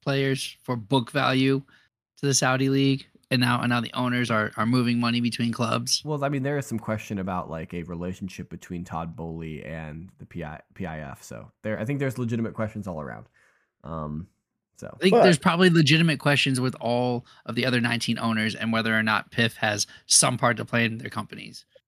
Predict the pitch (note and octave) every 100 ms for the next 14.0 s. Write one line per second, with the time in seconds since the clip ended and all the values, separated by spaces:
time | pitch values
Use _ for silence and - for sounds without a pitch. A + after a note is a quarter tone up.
0 | - D#3 C3+ - B2 G#2+ F#2+ F#2 - -
1 | _ _ _ - F#3+ G3 F3+ - C#3+ A#2+
2 | A2+ G#2 - B2+ D3 D#3 C#3+ C3 C#3 E3
3 | G3 G3 D3 - _ - D3 F3+ G3 F#3+
4 | G3+ G3 G3 F#3+ F#3+ G3 F#3+ F#3 - -
5 | _ _ - D3 C3 C3 B2+ C3 D3 D#3
6 | E3 D3+ C#3 C3 C3 C3+ C3+ B2 A#2 A2+
7 | - B2 A#2 A#2 A2 A#2 G#2+ - F#2 -
8 | G#2+ F2+ - _ - A#2 A2+ G2 F#2 F2
9 | D2 C#2+ - _ _ _ _ _ _ _
10 | _ _ _ _ - A#2 G#3+ G3+ A2 F#2
11 | - A#2+ - F#2+ G#2 F2+ D#2 F2 G#2 E2+
12 | D#2+ D#2+ G#2+ D3+ E2+ F2 A2 D#2+ D2+ -
13 | F2+ G#2 F2+ - - G#2+ G2 G#2+ F#2